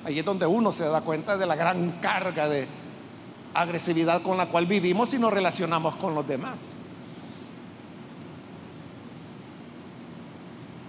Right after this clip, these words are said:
Entonces la pregunta que yo le hacía era, ¿cómo es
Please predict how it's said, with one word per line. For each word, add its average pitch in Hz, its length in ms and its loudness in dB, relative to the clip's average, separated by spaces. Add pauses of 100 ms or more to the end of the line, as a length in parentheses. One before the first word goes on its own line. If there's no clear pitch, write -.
(540)
Entonces 202 400 4
la 185 100 6
pregunta 190 440 4
que 226 140 4
yo 220 100 8
le 233 100 4
hacía 262 380 8
era, 247 380 2
¿cómo 240 280 8
es 233 240 6